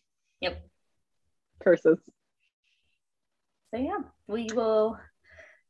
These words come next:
Speaker 1: be recording here soon, and tune in every Wednesday
Speaker 2: for more of our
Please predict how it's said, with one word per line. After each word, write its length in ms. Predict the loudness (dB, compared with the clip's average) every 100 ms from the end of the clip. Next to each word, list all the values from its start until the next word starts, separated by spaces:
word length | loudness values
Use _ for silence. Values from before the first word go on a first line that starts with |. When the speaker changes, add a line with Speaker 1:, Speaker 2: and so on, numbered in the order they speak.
| _ _ _ _ -8
Speaker 1:
be 120 | -6
recording 480 | -6 0 2 2 -2
here 180 | -6
soon, 400 | -2 0 2 2
and 640 | 0 -4 -8 -10 -12 -16 -14
tune 240 | -10 -6
in 360 | -4 -4 -8 -10 _ _ -6
every 300 | -6 -4 -4
Wednesday 760 | -4 -6 -8 -8 -6 -6 -10 -16 _ _ _ _ _ _ _ _ _ _ _ _ _ _ _ _ _ _ _ _ _ _
Speaker 2:
for 120 | 4 6
more 400 | 6 6 4 0
of 100 | 0
our 300 | 2 2 0